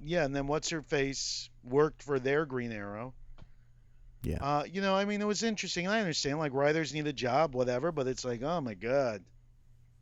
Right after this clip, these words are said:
Speaker 1: There are different things you could have done with this show.
Speaker 2: Mm-hmm.
Speaker 1: Or just end it. Just, we're done. We're ending it.
Speaker 2: Right. Well, they weren't gonna do that.
Speaker 1: Nope. Nope.
Speaker 2: I actually
Speaker 1: Uh,
Speaker 2: didn't
Speaker 1: yeah.
Speaker 2: finish the series. I, um,
Speaker 1: And they even
Speaker 2: it
Speaker 1: gave
Speaker 2: was
Speaker 1: Lana superpowers.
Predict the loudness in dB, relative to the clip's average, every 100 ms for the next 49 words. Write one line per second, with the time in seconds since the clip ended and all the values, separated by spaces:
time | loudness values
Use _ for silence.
0 | -12 -8 -6 -4 -2 -2 -2 -4 -4 -2
1 | -2 -2 -2 -4 -2 -2 -2 -4 -16 -20
2 | -20 -8 2 2 4 2 -2 -18 -20 -20
3 | -20 -20 -20 -20 -20 -20 -20 -20 -10 -6
4 | -4 -2 -2 0 0 -2 -16 -20 -20 -14
5 | -14 -6 -2 0 0 -2 -4 -4 -4 -6
6 | -8 -12 -20 0 8 10 8 4 4 6
7 | 8 12 12 12 12 12 12 12 12 12
8 | 12 10 6 0 -12 -10 -6 -4 -6 -8
9 | -18 -18 -10 -2 4 8 10 10 8 2
10 | 2 -4 -20 -20 6 12 12 12 12 12
11 | 12 12 12 12 10 12 12 12 12 8
12 | 8 10 10 10 10 8 8 12 12 12
13 | 10 10 12 10 10 8 8 8 12 12
14 | 12 8 2 -8